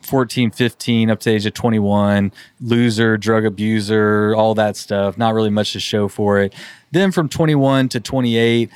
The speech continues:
reintroduced to Mormonism, introduced myself, really toe the line, completely clean and sober,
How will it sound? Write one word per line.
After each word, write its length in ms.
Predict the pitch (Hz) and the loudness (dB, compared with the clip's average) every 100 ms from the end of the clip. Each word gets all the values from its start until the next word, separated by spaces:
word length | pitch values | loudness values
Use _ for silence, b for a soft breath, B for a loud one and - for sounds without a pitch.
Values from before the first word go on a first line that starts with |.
| B - | B -10
reintroduced 880 | 113 135 139 135 131 - 117 117 - | -2 2 2 2 0 -2 -2 -2 -2
to 60 | 120 | -2
Mormonism, 600 | 110 110 110 110 107 107 | 0 0 0 0 0 0
introduced 480 | 123 131 127 127 - | 0 0 -2 -2 -2
myself, 640 | 110 - 117 107 107 - | -4 -2 0 0 0 -2
really 340 | 131 127 117 | 0 2 0
toe 240 | 104 123 120 | -2 -2 0
the 80 | |
line, 460 | 110 104 104 104 101 | 0 0 0 -2 -2
completely 460 | 127 110 139 127 117 | -4 -2 0 0 0
clean 240 | - 120 | 0 -2
and 100 | 107 | -2
sober, 540 | - 110 104 101 101 | -2 -2 0 0 -2